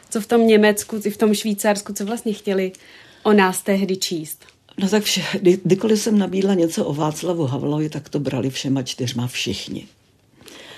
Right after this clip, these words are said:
Speaker 2: Až mi potom jednou, eh, jeden kolega z Die Zeit, myslím, že to byl,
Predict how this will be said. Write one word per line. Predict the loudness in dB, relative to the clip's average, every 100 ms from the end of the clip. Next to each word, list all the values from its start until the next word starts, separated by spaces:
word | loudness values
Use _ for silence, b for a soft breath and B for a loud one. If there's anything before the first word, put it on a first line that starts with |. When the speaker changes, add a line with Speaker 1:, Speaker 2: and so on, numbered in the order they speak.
| B B
Speaker 2:
Až | -8 -4
mi | -4
potom | -2 -2 0 2
jednou, | 2 2 2 0 -2 B B -6
eh, | -2 -2 0
jeden | -2 0 0 2 2 0 -2
kolega | -6 -4 -2 0 -2
z | -2
Die | -4 -4 -4
Zeit, | -4 -2 -2 -2 0
myslím, | 0 0 0 0
že | -2
to | -4 -2
byl, | 0 -2 -4